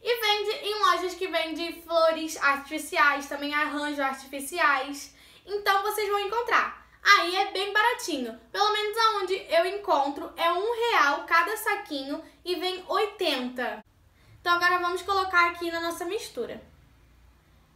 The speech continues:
Eu vou colocar as mais coloridas. Olha que bonitinha essa daqui. Ela era vermelha, mas agora ficou rosa.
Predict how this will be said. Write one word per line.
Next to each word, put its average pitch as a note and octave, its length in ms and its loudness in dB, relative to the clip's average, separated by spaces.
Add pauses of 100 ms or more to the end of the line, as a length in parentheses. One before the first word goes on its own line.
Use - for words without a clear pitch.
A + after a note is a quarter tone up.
Eu B3+ 80 -10
vou C#4+ 140 -2
colocar D#4+ 340 2
as D#4+ 80 -4
mais D#4 220 -2
coloridas. F4 580 -2 (180)
Olha D4+ 240 -2
que E4 80 -8
bonitinha D4 540 -6
essa B3 160 -8
daqui. A#3+ 460 -10
Ela C4 280 2
era C4+ 260 0
vermelha, C4+ 500 -2
mas B3+ 180 -6
agora A#3+ 300 -2
ficou A#3+ 280 -6
rosa. A#3+ 480 -4